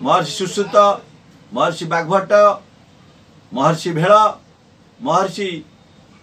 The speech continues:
ମ-, ମ-, ପତଞ୍ଜଳି ମଧ୍ୟ ଯୋଗ ଦର୍ଶନରେ ଅନେକ କଥା ଲେଖି ଯାଇଛନ୍ତି। ଆୟୁର୍ବେଦରେ ଅନେକ ଗଛଲତା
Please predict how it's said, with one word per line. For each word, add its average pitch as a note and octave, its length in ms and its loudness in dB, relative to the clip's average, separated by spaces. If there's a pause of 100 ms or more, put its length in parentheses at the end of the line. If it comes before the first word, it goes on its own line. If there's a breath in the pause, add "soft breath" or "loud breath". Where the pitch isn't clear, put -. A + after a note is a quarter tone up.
(3250)
ମ-, D#3 440 0
ମ-, D#3 220 0 (220)
ପତଞ୍ଜଳି A3+ 520 2
ମଧ୍ୟ B2 160 -2 (1200)
ଯୋଗ E3 240 -2 (140)
ଦର୍ଶନରେ A#3+ 460 0
ଅନେକ F#3 220 0
କଥା D#3+ 200 -6
ଲେଖି B2+ 200 -8
ଯାଇଛନ୍ତି। F2+ 340 -12 (2250)
ଆୟୁର୍ବେଦରେ A#3+ 440 2 (100)
ଅନେକ B3+ 320 -6 (2250)
ଗଛଲତା A#3+ 480 0